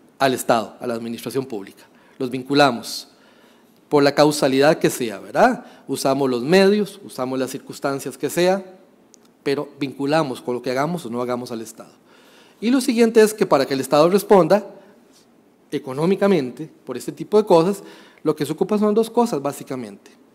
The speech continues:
¿m? Lo que se ocupa es probar un daño y una vinculación causal o un nexo causal. Mientras que en una relación entre sujetos privados, ¿verdad? Lo que aplicamos es Código Civil, necesitamos aplicar adicionalmente criterios de imputación subjetivos,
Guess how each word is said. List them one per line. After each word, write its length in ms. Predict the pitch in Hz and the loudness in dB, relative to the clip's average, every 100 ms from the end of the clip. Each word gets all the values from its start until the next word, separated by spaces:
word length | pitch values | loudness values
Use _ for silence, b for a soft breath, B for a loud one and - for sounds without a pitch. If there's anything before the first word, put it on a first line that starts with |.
| - | -10
¿m? 160 | 208 247 - B B B | -10 -10 -20 B B B
Lo 140 | 156 160 | -2 0
que 100 | 151 | 0
se 100 | 160 | -2
ocupa 380 | 160 208 190 | 0 2 4
es 240 | 151 139 - | 4 2 -2
probar 460 | - 131 123 131 | -8 -4 0 0
un 140 | 143 165 | 0 4
daño 360 | 175 147 180 220 - _ _ _ _ _ _ _ _ - | 4 4 0 -8 -16 _ _ _ _ _ _ _ _ -8
y 80 | 143 | -4
una 120 | 127 | -2
vinculación 540 | 135 135 131 117 131 | -2 0 0 0 -4
causal 640 | 127 131 123 - 117 92 - | 0 0 0 -2 -2 -4 -12
o 60 | 120 | -8
un 140 | 120 | -6
nexo 260 | 123 120 123 | -8 -10 -14
causal. 380 | 117 107 107 95 _ _ _ _ b b b b b b | -12 -12 -14 -18 _ _ _ _ b b b b b b
Mientras 420 | 147 143 139 151 | -4 -4 0 0
que 100 | 147 | 0
en 100 | 143 | -2
una 160 | 147 165 | 0 2
relación 460 | 165 160 156 190 143 | 2 2 2 2 2
entre 220 | 107 123 | -6 -12
sujetos 460 | 117 117 120 143 | -12 -14 -12 -12
privados, 720 | - 165 180 123 120 - - _ _ _ _ _ - | -4 2 2 2 -4 -16 -18 _ _ _ _ _ -20
¿verdad? 200 | - 160 | -12 -10
Lo 100 | 127 | -6
que 60 | |
aplicamos 520 | 131 135 131 139 139 | -8 -6 -2 -2 -2
es 80 | 131 | -6
Código 360 | - 143 147 165 | 0 2 4 4
Civil, 460 | 202 202 180 196 B B B | 4 8 6 4 B B B
necesitamos 480 | - 135 - 131 139 | -10 -6 -2 -2 -2
aplicar 460 | 156 139 135 175 - | -4 -4 2 2 0
adicionalmente 840 | 135 127 - 127 147 170 170 170 | -4 -6 -6 -8 -4 -2 -2 -6
criterios 420 | - 123 120 123 135 | -14 -10 -6 -2 -2
de 80 | |
imputación 500 | 147 147 143 131 135 | -4 -4 -4 0 -2
subjetivos, 920 | 139 - 143 160 170 175 175 214 - | -2 0 2 2 2 2 2 -2 -8